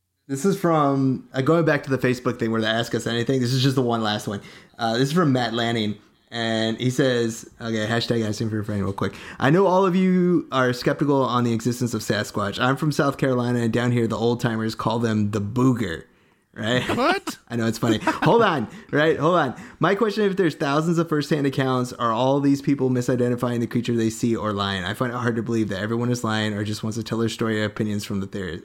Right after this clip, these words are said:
Speaker 1: Okay, opinions from the theorists. Dude, I, when I was a kid, when I was a kid, my, I'm pretty sure my grandma, uh,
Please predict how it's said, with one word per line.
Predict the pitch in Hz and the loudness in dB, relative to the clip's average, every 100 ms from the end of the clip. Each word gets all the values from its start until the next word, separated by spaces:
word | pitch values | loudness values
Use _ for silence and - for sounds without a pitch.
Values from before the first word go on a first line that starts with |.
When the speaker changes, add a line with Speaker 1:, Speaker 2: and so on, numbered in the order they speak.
| 110 | -12
Speaker 1:
Okay, | 101 120 - | -12 -12 -8
opinions | - 151 143 | -4 -2 -2
from | 139 | -2
the | |
theorists. | 127 107 - - - - | -2 -4 -8 -16 -10 0
Dude, | 202 175 - _ _ _ - | 2 2 -2 _ _ _ -4
I, | 160 196 196 | 0 2 2
when | 139 143 | 4 2
I | 180 | 4
was | 208 | 2
a | 175 | 0
kid, | - 160 131 101 104 _ - | -2 0 0 -4 -12 _ -4
when | 131 | 0
I | 139 | 2
was | 165 | 2
a | 165 | 2
kid, | 160 139 110 - _ | 0 0 -2 -10 _
my, | 135 127 135 139 143 147 143 - _ _ _ _ _ _ | -4 -2 0 0 0 0 -2 -6 _ _ _ _ _ _
I'm | 123 | -4
pretty | 156 165 | 0 0
sure | 156 | 2
my | 131 127 | 2 0
grandma, | 113 117 117 110 101 98 - - _ - | 0 -2 0 0 0 -4 -12 -20 _ -12
uh, | 110 104 101 98 98 | -6 -4 -4 -4 -6